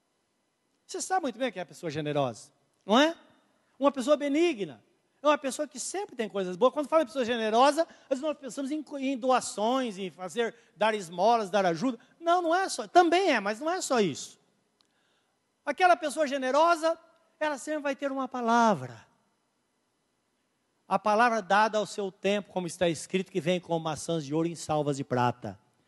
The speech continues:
Você fala, "Ainda bem que eu ouvi esta palavra", não é? E Deus usa, usa meios, não é? Para que realmente desperte isso no nosso coração, usando, pessoa generosa, geralmente ela é usada por Deus em momentos de crise.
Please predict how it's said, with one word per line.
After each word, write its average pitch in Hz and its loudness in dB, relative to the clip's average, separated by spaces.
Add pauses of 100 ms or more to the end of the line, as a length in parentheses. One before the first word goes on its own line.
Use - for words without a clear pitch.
(260)
Você - -4
fala, 185 2
"Ainda 196 0
bem 180 0
que - -4
eu 175 6
ouvi 139 4
esta 131 -2
palavra", 113 -10 (460)
não 135 -2
é? 247 4 (800)
E 220 6
Deus 226 8
usa, 240 0 (500)
usa 226 -2
meios, 185 4
não 160 -2
é? 226 2 (280)
Para 180 2
que 175 -4 (240)
realmente 170 2
desperte 165 0
isso 175 -4
no 151 -6
nosso 147 -4
coração, 233 4 (200)
usando, 190 0
pessoa 190 -4
generosa, 180 2
geralmente 180 -6
ela 180 -4
é 175 0
usada 160 -4
por 151 -12
Deus 170 -4 (260)
em 175 -6
momentos 160 -10
de 143 -16
crise. 160 -4